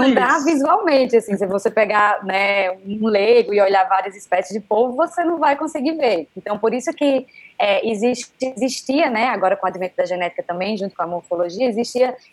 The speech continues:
Speaker 1: essa, essa tendência de você colocar todo mundo dentro do mesmo saco. É tudo octopus vulgaris, né? Então, com o advento, principalmente, da genética, a gente tem conseguido separar várias espécies que tava tudo colocado dentro desse saco, né? Então, o que é que,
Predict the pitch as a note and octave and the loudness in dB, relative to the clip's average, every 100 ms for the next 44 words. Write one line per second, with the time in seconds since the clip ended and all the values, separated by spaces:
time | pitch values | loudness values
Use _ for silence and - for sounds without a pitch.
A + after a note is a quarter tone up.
0 | - A3 - B3+ - A3+ B3 B3+ A#3+ A#3+ | -8 -6 -4 -4 -2 -2 -4 -2 -2 -2
1 | _ - C4 C4 B3 A#3+ A#3+ A#3 C4 D4+ | _ -8 -6 -4 -2 0 -2 -2 -2 0
2 | D4+ C4+ C4+ C4+ C#4+ F#4+ - G#3 E3+ F#3+ | 0 0 0 0 0 -2 -2 -2 -2 -2
3 | C4 C#4 D4+ A#3 B3+ - C#4 C#4+ C#4 G4+ | -2 -2 -2 -2 -2 -2 -4 -4 -6 -2
4 | C#4+ F#3+ D3+ C#3+ - _ _ _ F3+ G3 | 0 0 -2 -8 -16 _ _ _ -6 -4
5 | A3 A3 - A#3 B3 C4 D4 C#4 B3 A#3 | -4 -8 -4 -4 -2 -2 -2 -2 -4 -6
6 | - - G#3 G3+ F#3+ F#3+ F3 F3 G#3+ C#4+ | -8 -12 -10 -4 -2 -2 -4 -4 -4 -4
7 | - F3+ D#3 _ _ - E3 G#3+ G#3+ A3+ | -6 -12 -12 _ _ -8 -6 -6 -4 -6
8 | A#3 C4+ C#4 A#3 B3+ A#3+ - - C4 C4 | -4 -6 -6 -4 -4 -6 -8 -8 -6 -2
9 | E4+ D#4 B3+ D4 C4+ - G#3 G3 G3 G3+ | 0 0 0 0 -2 -4 -2 -2 -4 -8
10 | - F3+ - - F#3+ F#3 F#3+ A3+ A#3+ C#4 | -2 -2 -2 -6 -4 -4 -4 -4 -4 -2
11 | C4 C4 G#3 G3+ F#3 G3 G3 F#3+ F#3+ - | -2 -2 -4 -4 -4 -6 -6 -6 -6 -8
12 | - - D3 B2+ - D#3+ F3+ - F#3+ F#3 | -16 -10 -8 -8 -12 -10 -10 -10 -8 -6
13 | G3 F3 | -6 -12